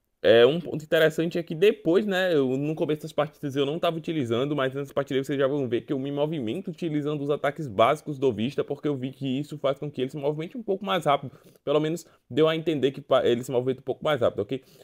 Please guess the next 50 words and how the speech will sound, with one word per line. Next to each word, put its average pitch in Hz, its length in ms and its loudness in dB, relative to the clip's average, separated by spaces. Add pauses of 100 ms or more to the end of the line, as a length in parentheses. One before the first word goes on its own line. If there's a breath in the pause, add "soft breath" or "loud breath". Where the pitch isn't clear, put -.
Aqui 175 200 0
eu 202 80 0
consegui 202 240 -2
acertar 185 320 2
a - 20 0
skill 170 180 -4
na 175 120 -2
Yamato, 170 400 2
porém 165 240 0
como 208 360 -2
ela 190 200 6
tava 160 200 2
capturando 151 380 -2
tesouro, 139 560 2
ela 131 220 6
não 139 320 -4
foi 143 480 0
jogada 131 240 0
pra 131 160 -4
fora, 113 220 -2
né? 95 120 -6
A 101 60 -2
skill 104 220 -8
não 107 140 -6
dá 101 120 0
knockback, 113 500 -2
não 107 160 -6
dá 95 100 4
efeito 113 300 -4
de 120 80 -8
status, 113 380 0
então 113 260 0 (380 soft breath)
não 117 200 -2
teve 120 220 0
como 110 320 -2
impedir 113 440 -2
a - 20 2
Yamato 110 300 -2
de 110 60 -18
pegar 117 200 0
o 127 40 -2
tesouro. 135 300 -2
Mas 185 160 -4
depois 190 240 -2
eu 190 80 -6
consegui 170 240 -6
finalizar 143 500 4
ela 135 140 8
ali, 127 180 4
né? 131 140 -6